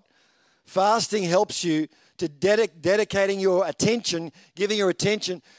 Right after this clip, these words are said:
uh, helps you to hear from God. We've just been talking about Abraham hearing from God. But yeah, there's so many examples in the Old Testament of people who got alone with God for extended time periods just to hear from him. And I, I asked the question this morning,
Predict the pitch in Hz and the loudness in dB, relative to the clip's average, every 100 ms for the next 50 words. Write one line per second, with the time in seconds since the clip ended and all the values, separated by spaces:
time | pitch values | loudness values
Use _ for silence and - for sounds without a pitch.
0 | _ - 151 160 170 180 220 233 214 170 | _ -18 -18 -16 -2 -2 0 0 0 0
1 | 226 240 - 202 185 208 165 170 160 185 | 0 0 -2 -2 0 0 0 -4 -6 -8
2 | 180 190 175 170 139 160 185 165 147 147 | -6 -6 -4 -4 -2 -4 -2 -4 -8 -10
3 | _ - - 175 165 147 147 127 151 131 | _ -12 0 2 2 -4 -8 -2 0 -2
4 | - _ - - - 185 190 233 214 - | -6 _ -20 -20 -6 -4 0 2 2 2
5 | 220 233 226 208 190 139 160 185 185 156 | 0 2 2 0 -2 -4 -2 -2 -2 -4
6 | 170 156 165 - 165 - 165 135 - - | -2 0 0 0 -6 -6 -10 -12 -16 -20
7 | - 165 156 208 233 214 202 147 180 220 | -6 -4 0 -2 -2 -2 -4 2 2 4
8 | 208 190 202 220 214 - 185 170 160 147 | 2 2 0 0 -4 -4 -2 0 -2 -6
9 | _ _ - 165 - - - 202 226 220 | _ _ -10 -8 -6 -6 0 0 0 -2
10 | - 180 185 165 147 160 156 143 139 - | -2 0 0 -2 -2 -2 0 -4 -6 -12
11 | _ - - 202 220 - 214 175 208 220 | _ -20 -2 0 0 0 0 0 0 0
12 | - 190 165 196 170 - _ _ _ - | -2 -6 -2 -4 -4 -10 _ _ _ -6
13 | 180 233 196 214 226 - 185 214 226 196 | 0 0 2 0 -2 -4 -4 -2 -2 -4
14 | - 202 208 180 | -6 -4 -4 -4